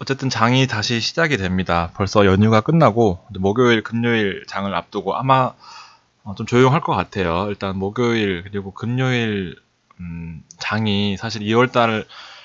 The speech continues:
한 달 사이, 한 달의 그런 주가를 예측할 수 있는 어떤 그 가이드라인이 될 것 같아서 개인적으로는 상당히 중요하다고 보는데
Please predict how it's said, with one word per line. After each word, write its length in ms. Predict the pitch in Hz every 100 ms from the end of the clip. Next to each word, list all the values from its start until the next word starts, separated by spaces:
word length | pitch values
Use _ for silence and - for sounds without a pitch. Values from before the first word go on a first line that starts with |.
| _
한 180 | 170 175
달 260 | 170 160
사이, 380 | 156 156 165 156
한 200 | - 175
달의 400 | 175 165 147 139
그런 160 | 113 104
주가를 400 | - - 123 101
예측할 340 | 95 120 147
수 140 | 143 113
있는 320 | 92 90 87
어떤 240 | 85 92
그 100 | 85
가이드라인이 540 | 90 101 117 123 104 101
될 160 | 107
것 100 | -
같아서 520 | 110 90 90 113 95 - - - - - _
개인적으로는 580 | 127 139 143 131 127 123
상당히 420 | 147 170 175 135
중요하다고 640 | - 123 131 120 113 107
보는데 600 | 98 104 101 107 151 165